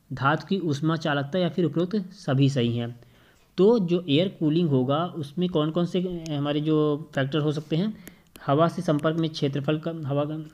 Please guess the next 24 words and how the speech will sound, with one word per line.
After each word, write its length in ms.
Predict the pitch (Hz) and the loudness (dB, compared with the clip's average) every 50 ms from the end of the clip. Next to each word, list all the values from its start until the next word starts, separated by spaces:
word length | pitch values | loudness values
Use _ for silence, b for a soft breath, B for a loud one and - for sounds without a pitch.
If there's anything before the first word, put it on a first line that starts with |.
| - - | -8 -2
हवा 160 | 135 135 151 | 0 0 0
के 80 | 170 165 | 0 0
संपर्क 300 | - 160 147 156 156 160 | -2 -2 0 0 -2 -2
में 140 | 175 185 | -2 -2
सतह 280 | 180 180 147 135 147 151 | -2 -2 -4 -4 -2 -2
का 80 | 156 151 | -2 -2
क्षेत्रफल, 340 | 151 - 135 135 - - | -4 -4 -6 -4 -2 0
ये 160 | 151 139 135 131 | 2 2 4 4
भी 140 | 143 165 | 4 2
रीज़न 240 | 165 160 160 160 156 | 2 2 2 2 2
हो 80 | 156 151 | 0 -2
सकता 260 | 151 156 - - 156 | -4 -6 -6 -4 -4
है। 160 | 160 165 175 - B B B B B B B B B B - | -4 -4 -6 -8 B B B B B B B B B B -4
हवा 180 | - 139 160 165 | -2 -2 -2 -2
के 180 | 160 180 170 - - - - _ _ - 165 | -2 -4 -8 -8 -10 -20 -20 _ _ -10 -4
बहने 320 | 147 156 135 139 151 165 | 0 2 4 4 4 2
की 100 | 156 180 | 2 2
दर, 160 | 156 160 151 | 2 4 4
ये 140 | 135 135 135 | 4 4 4
भी 100 | 131 151 | 4 4
रीज़न 220 | 156 160 156 160 | 4 4 4 2
हो 60 | 156 151 | 2 0
सकता 300 | 151 165 156 - 165 151 | -2 -4 -4 -4 -2 -2
है। 180 | 156 170 170 | -2 -4 -6